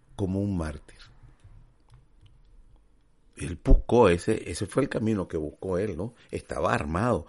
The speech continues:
y no estaba solo. Pero lo venden como que estaba saliendo de una iglesia. Yo creo que si él estuviera vivo diría, "Mira, pero tampoco es así, porque entonces lo están poniendo como que si fuera un niñito de pecho".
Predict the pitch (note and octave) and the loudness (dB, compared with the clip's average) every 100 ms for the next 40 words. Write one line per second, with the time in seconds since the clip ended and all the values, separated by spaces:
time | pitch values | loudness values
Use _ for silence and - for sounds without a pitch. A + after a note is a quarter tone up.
0 | - G2+ E2+ E2+ D#2 C2+ C#2 - C3+ - | -8 -6 -2 -2 -2 -4 -2 -2 -2 -4
1 | - - - _ _ _ _ _ _ _ | -10 -20 -20 _ _ _ _ _ _ _
2 | - C3 B2 C#3 - - - - - A2 | 2 2 2 -2 -8 -20 -20 -10 -2 0
3 | F#2+ F2+ A#2 A#2 A#2 B2+ D3+ - _ _ | 0 0 -2 -2 -2 -2 -4 -8 _ _
4 | _ _ G2+ G2+ G#2+ G2 - D#2+ E2 - | _ _ 0 2 2 0 -4 -8 -10 -8
5 | D#2 D2+ E2 F2 G2+ F#2 D2 C#2+ E2 - | -4 -2 -4 -2 -2 -2 -4 -8 -12 -14
6 | - _ _ _ _ - D2+ C2+ C#2+ - | -20 _ _ _ _ -16 -14 -12 -12 -12
7 | D2+ C#2+ B1+ - - - - - - _ | -10 -10 -10 -12 -14 -18 -20 -20 -20 _
8 | _ _ _ _ _ _ _ _ _ _ | _ _ _ _ _ _ _ _ _ _
9 | _ _ - _ D2+ D#2+ F#2+ G#2+ A#2 - | _ _ -20 _ -14 -4 -2 -2 -2 -6
10 | F#2+ E2 E2 F#2+ A2+ A2+ G2+ A#2+ A2+ A#2+ | -4 -2 0 0 0 2 4 4 4 4
11 | A2+ G2 F2 F#2+ G#2+ - D2+ - C#2 - | 4 4 2 2 0 -2 -8 -8 -10 -10
12 | - D#2+ A#2+ - C#3+ D3 F#2+ D#2 D#2+ F#2 | -12 -8 -6 -2 -4 -4 -6 -6 -4 -4
13 | A2+ A2+ C3+ C3 C3 D3+ D3 C#3+ A#2 F#2+ | -2 -2 0 0 -2 -4 -6 -6 -6 -8
14 | F#2+ F#2+ G2 B2+ C#3+ C#3+ C#3 C3 - - | -6 -2 0 2 2 2 0 -2 -6 -2
15 | E2+ - | -4 -4